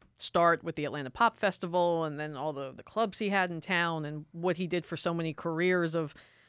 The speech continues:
artists like, you know, Billy Joel and Bruce Springsteen and The Police and, you know, gave them some of their first places to play. And then he and Peter Conlon, his longtime business partner,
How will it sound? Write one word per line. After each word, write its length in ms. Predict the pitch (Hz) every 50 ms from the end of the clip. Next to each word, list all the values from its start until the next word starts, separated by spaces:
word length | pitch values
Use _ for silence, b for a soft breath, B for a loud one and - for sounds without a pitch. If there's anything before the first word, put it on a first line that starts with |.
| b b b -
artists 340 | - 180 180 165 151 - -
like, 340 | 170 156 160 - _ - 165
you 40 |
know, 140 | 156 156 156
Billy 240 | 151 180 180 180 175
Joel 420 | 156 151 180 185 190 180 170 165
and 120 | 160 160 151
Bruce 260 | 165 170 160 - -
Springsteen 480 | - - 185 185 185 - - 175 160 156
and 100 | 156 151
The 60 | 143
Police 640 | - - 170 165 160 180 190 175 156 139 - - 180
and, 260 | 165 156 156 139 -
you 80 | 175
know, 80 | 160 156
gave 200 | 156 165 165 165
them 120 | 160 160
some 140 | - - 165
of 60 | 160
their 100 | 151 151
first 320 | - - 175 165 - - -
places 340 | - 175 165 - 175 151 -
to 80 | - 139
play. 580 | - 196 196 202 196 175 165 165 160 156 127
And 240 | - 165 170 175 170
then 320 | 170 170 165 165 165 165
he 360 | 170 170 - - 202 190 185 -
and 160 | 170 165 156
Peter 220 | - 214 165 160
Conlon, 640 | - - 285 311 339 311 240 185 160 160 170 185 175
his 160 | 185 170 160
longtime 340 | 170 170 170 - 175 160 160
business 300 | 240 285 311 311 285 -
partner, 560 | - - 185 165 139 160 170 160 156 160